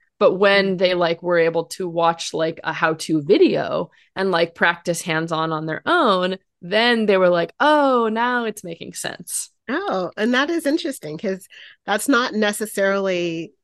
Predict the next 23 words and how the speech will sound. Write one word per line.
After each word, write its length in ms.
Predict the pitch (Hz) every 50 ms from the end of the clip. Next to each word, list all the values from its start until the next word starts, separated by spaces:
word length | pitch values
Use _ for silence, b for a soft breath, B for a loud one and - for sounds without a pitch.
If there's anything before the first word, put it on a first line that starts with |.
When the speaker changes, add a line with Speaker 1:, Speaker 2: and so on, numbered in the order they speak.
| _ _ _ _ _
Speaker 2:
something 400 | - - 208 196 190 - 220 202
that 140 | 185 175 -
you 80 | - 170
think 240 | - 214 185 - -
about 320 | 180 - 160 151 - -
in 120 | 165 165
the 40 | 156 151
moment. 360 | 143 139 139 127 - - - - _ _ _ _ _ _ _ _ _ _ _ -
Speaker 1:
Totally. 540 | - - 214 190 151 - - - 185 B B B B B B -
A-, 200 | 262 - - -
and 120 | 269 262
look, 200 | 254 208 185 -
in 160 | - 220 233 233
the 60 | 214
moment, 640 | 208 208 220 226 220 202 175 175 170 165 - - - - _ _ _ _ _ _ _ _ _ _ _ _ _ _ _
it's 140 | - 269 269
gonna 160 | - 247 226
be 100 | 208 202 190
harder 480 | 190 - - - 196 190 180 180 180 170
to 140 | - 175 165
have 300 | - - 170 170 170 175
these 240 | 185 160 165 -
conversations, 1040 | - - - 156 156 160 165 160 - 160 170 170 - - 202 220 254 269 277 - B